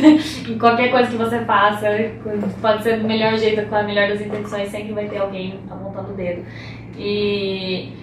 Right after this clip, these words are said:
é, acho muito bom, assim, é, a gente recebe até pouca crítica, eu esperava mais, sabe,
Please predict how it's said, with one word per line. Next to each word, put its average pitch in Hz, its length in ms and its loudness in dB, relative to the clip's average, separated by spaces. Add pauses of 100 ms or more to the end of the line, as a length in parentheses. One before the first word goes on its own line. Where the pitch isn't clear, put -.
(200)
é, - 180 -6
acho 233 280 6
muito 269 200 -2
bom, 254 220 4
assim, 226 320 -2
é, 190 160 0
a 196 40 2
gente 208 220 -4
recebe 220 380 2
até 247 260 0
pouca 240 460 2
crítica, 208 400 -4
eu 202 60 0
esperava 202 440 0
mais, 180 360 0
sabe, 185 320 -2